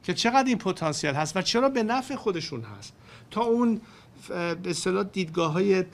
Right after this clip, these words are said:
تئوری‌های توهم و توطئه که آقا تا انگلیسا نخوان نمیشه یا تا امریکا نگن نمیشه،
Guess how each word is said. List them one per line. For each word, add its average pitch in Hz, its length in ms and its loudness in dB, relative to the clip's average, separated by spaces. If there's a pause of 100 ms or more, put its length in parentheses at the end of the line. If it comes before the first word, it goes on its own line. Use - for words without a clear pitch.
(200)
تئوری‌های 170 580 4
توهم 151 520 0
و 139 60 0
توطئه 143 580 -2
که 170 120 -6
آقا 165 220 0
تا 165 140 -4
انگلیسا 147 440 -2
نخوان 160 340 -2
نمیشه 165 340 0
یا 147 80 0
تا 151 120 -6
امریکا 139 300 -4
نگن 131 320 -4
نمیشه، 170 380 -2